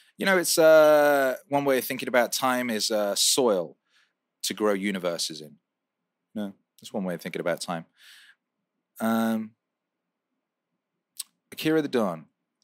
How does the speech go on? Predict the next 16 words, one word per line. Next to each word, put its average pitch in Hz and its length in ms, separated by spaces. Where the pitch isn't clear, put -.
Nocto 90 420
asks, - 420
"What 151 180
is 131 100
your 123 80
favorite 104 540
Hunter 104 540
times 117 380
Hunter 127 560
arc?" 107 440
I - 60
don't 120 120
even 113 160
understand 113 360
the 117 40
question. - 460